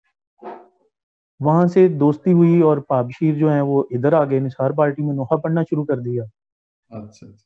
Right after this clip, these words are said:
Speaker 1: पढ़ते पढ़ते ये निसार साहब से नोखा लेते थे और जाके दो मुहर्रम, तीन मुहर्रम को हाफिजाबाद में जाके पढ़ते थे।
Speaker 2: अच्छा, इनके पापा बशीर जो है वो फ-, बशीर साहब वो फै-, हाफिजाबाद से ताल्लुक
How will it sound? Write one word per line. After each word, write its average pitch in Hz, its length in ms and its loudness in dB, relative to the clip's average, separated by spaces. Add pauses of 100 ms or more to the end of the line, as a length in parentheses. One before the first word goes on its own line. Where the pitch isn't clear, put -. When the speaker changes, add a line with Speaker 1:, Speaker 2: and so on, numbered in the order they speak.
(120)
Speaker 1:
पढ़ते 156 240 2
पढ़ते 165 320 0
ये 175 380 2 (240)
निसार 147 400 0
साहब 151 240 0
से 160 120 -2
नोखा 156 600 2
लेते 131 300 -2
थे 143 240 0 (280)
और 143 120 -2
जाके 139 500 2
दो 135 240 2
मुहर्रम, 135 320 0
तीन 143 240 -4
मुहर्रम 131 300 -2
को 127 260 -4 (680)
हाफिजाबाद 143 540 0
में 139 120 -4
जाके 120 280 -4
पढ़ते 117 340 -12
थे। - 120 -20 (720)
Speaker 2:
अच्छा, 123 160 -6
इनके 139 180 -2
पापा 143 240 -2
बशीर 160 240 -2
जो 160 120 -2
है 165 80 0
वो 151 340 -4
फ-, 143 40 -4
बशीर 143 520 -4
साहब 151 180 -4
वो 143 160 0
फै-, 139 380 -6
हाफिजाबाद 139 580 -2
से 143 80 -4
ताल्लुक 110 280 -6